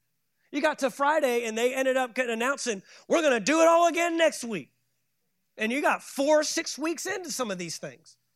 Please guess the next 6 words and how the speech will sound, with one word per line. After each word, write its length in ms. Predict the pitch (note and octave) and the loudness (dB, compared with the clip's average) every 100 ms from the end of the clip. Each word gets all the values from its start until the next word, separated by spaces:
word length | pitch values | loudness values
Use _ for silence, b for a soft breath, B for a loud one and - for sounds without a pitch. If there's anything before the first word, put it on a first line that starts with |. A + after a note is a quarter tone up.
| _ _ _ _ _ _ _ _ _ _ _ _ _ _ _ _ - | _ _ _ _ _ _ _ _ _ _ _ _ _ _ _ _ -2
Rodney 300 | B3 E4 C4 | 0 0 -2
Howard-Browne 520 | C4+ A3+ G#3 D4 A#3 | 0 -2 -2 -4 -6
was 140 | E3+ | -8
the 80 | F3+ | -6
worst, 300 | G3+ A#3 - | -2 -2 -4
man. 260 | E3+ E3+ | -6 -6